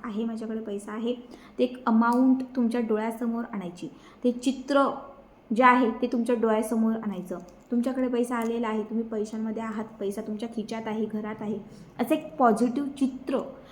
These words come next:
तुमच्या डोळ्यासमोर एक पाच मिनिटं आणायचं. त्याच्यानंतर त्या प्लेटमध्ये हे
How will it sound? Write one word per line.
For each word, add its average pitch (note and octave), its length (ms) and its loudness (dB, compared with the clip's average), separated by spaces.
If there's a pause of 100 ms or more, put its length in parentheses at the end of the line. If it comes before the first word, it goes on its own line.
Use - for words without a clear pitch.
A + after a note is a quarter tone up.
(160)
तुमच्या B3 260 4
डोळ्यासमोर A3+ 440 -2
एक A#3 240 -6
पाच C4+ 320 2
मिनिटं B3+ 240 2
आणायचं. G3+ 360 -6 (180)
त्याच्यानंतर A#3+ 480 -2
त्या B3 280 -4
प्लेटमध्ये A3+ 560 0
हे A3+ 80 -4